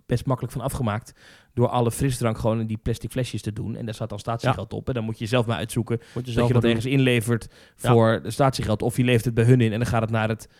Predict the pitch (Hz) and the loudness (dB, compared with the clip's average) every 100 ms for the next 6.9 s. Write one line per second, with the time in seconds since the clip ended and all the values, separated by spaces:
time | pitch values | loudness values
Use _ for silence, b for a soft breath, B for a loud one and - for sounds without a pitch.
0 | b - 131 117 117 123 101 - - - | b -2 0 2 4 2 2 -8 -12 -12
1 | _ - 123 120 107 120 - 104 101 107 | _ -8 -8 -6 -8 -8 -6 -6 -6 -8
2 | - 107 110 85 107 117 117 110 107 76 | -8 -8 -6 -6 -2 0 2 0 -4 -6
3 | - 98 107 104 - b b b 127 131 | -6 -8 -10 -12 -18 b b b 2 4
4 | 156 127 120 - - - 156 240 240 135 | 4 2 -2 -8 -16 -6 4 8 8 8
5 | 180 147 165 - 139 127 135 143 131 123 | 4 6 6 6 2 2 0 2 2 2
6 | - 143 135 185 196 147 - 143 113 | 0 -6 0 0 2 0 0 -2 -2